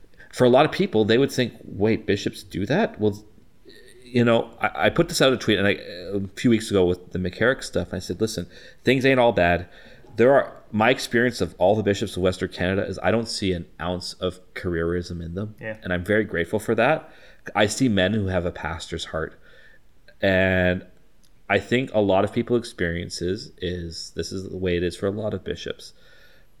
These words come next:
Speaker 1: Yes, I think we've allowed a bit too much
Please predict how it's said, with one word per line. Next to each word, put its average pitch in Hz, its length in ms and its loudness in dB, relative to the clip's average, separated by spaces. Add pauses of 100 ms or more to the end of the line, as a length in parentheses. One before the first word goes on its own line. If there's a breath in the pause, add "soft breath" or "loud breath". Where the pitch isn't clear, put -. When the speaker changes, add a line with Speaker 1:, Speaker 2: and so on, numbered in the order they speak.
(400)
Speaker 1:
Yes, 117 460 4
I 107 80 2
think 123 400 -2
we've 139 160 2
allowed 98 680 4 (140)
a 95 80 -6
bit - 360 -4
too - 180 -8
much 90 360 -2